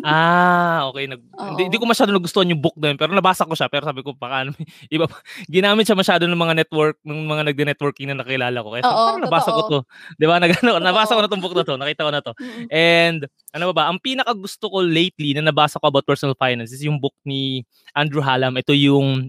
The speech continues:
Speaker 1: Millionaire Expat na lagi ko rin pinopromote sa
Speaker 2: Ah,
Speaker 1: program ko.
Speaker 2: okay. Nice.
Speaker 1: Na-, nabasa mo na ba yun? Nakita mo na yun?
Speaker 2: Hindi. Gusto ko siyang basahin.
Speaker 1: Ayan.
Speaker 2: Pero
Speaker 1: Oo, kasi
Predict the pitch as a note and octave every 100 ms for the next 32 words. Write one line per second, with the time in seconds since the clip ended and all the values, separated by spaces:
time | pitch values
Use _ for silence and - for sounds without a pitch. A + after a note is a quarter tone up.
0 | - D3+ D#3 D#3 C#3 - - C#3 - C#3+
1 | G#3 A#3 G#3+ A3 G3+ F3+ F3 F3+ E3+ E3
2 | - E4+ F#4 D3 C#3+ D3 - C3 E4+ E4
3 | D#4+ D#4 E4 F4 - E3 F#3+ D4 D4 F4
4 | F#3+ F3 A#3 A3+ F#3 - F3 E3+ D#4 D4
5 | C#4 B3+ D#4 - - B4+ A4+ F4+ E4+ D#4
6 | - C#4+ C4+ B3 A3+ C4+ C#4+ _ _ _
7 | _ C3 D3+ D#3+ D3+ - F3 F#3 G#3+